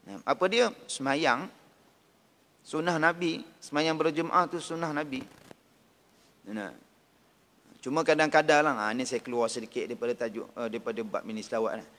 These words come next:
Masuk dalam bab semayang. Cuma kadang-kadang kita semayang ni, semayang-semayang, tapi kita tak perasan yang semayang kita ni terbatal.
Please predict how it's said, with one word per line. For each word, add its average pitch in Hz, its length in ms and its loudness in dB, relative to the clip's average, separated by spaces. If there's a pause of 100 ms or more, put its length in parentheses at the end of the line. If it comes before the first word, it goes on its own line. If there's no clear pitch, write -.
(680)
Masuk 131 240 -4
dalam 127 320 0
bab - 160 2
semayang. 113 320 -4
Cuma 156 240 -2
kadang-kadang 156 640 6
kita 165 240 -2
semayang 160 480 2
ni, 185 160 -2
semayang-semayang, 196 800 4
tapi 165 300 0
kita 175 100 -4
tak - 240 -4
perasan 156 460 2
yang 143 100 -2
semayang 143 320 -2
kita 139 240 -6
ni 156 80 -6
terbatal. 123 560 -4